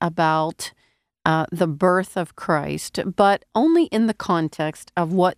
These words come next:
the title is today. And the title of this message is Supernatural Impossibilities.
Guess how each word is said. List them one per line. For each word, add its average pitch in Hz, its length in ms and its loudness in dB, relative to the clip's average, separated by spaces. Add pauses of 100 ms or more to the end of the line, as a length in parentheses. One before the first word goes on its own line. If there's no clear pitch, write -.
(100)
the 220 100 -2
title 269 560 0
is 131 420 -6
today. 147 600 -2
And 165 200 2
the 160 80 0
title 240 520 0
of 175 180 -4
this 180 220 0
message 160 580 -2
is 143 440 -2 (460)
Supernatural 208 1040 0 (220)
Impossibilities. 170 1500 0